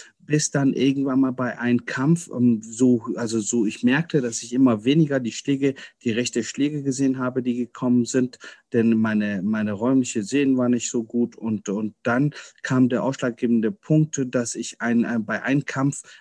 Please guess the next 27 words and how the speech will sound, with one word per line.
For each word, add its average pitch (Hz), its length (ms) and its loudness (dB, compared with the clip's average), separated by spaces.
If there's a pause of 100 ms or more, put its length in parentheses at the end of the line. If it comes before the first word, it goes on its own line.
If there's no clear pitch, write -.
(140)
ein, 117 300 2
ein 110 460 0
Orbiterbodenfraktur 135 1700 0
hatte, 160 360 -2 (300)
wo 127 100 2
ich 123 140 -2
dann 117 240 0
wirklich 117 500 -6
gar 110 200 -4
nichts - 260 -6
mehr 95 120 -2
gesehen 98 420 -4
habe. 104 340 -2 (240)
Mein 113 180 0
linke 123 300 0
Auge 117 200 0
hatte 117 200 -4
sich 110 200 -6
gerade 120 280 -2
so 113 160 2
gut 120 320 -2
erholt 139 480 -2
gehabt 143 360 -6
und 107 120 0
ich 107 120 -6
konnte 113 380 -4
wieder, 104 380 -4